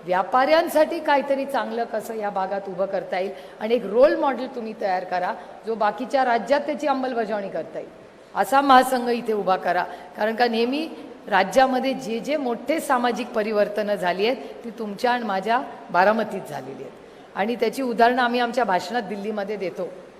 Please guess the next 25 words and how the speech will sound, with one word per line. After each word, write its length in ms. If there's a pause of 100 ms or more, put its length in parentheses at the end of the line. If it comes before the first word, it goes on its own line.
(120)
मला 180
अनेक 280
वेळा 160
चिडवतात 540
की, 60
"सुप्रियाचं 520
भाषण 360
म्हणजे 260
महाराष्ट्र 520
मॉडेल 320
नाही 160
तर 60
बारामती 500
मॉडेल 320
असतं." 240 (440)
अर्थातच 400
आम्हाला 300
अभिमान 400
आहे 100
त्याचा. 260 (520)
आणि 120
तुम्ही 320
सगळ्यांनी 460
जी 160
साथ 300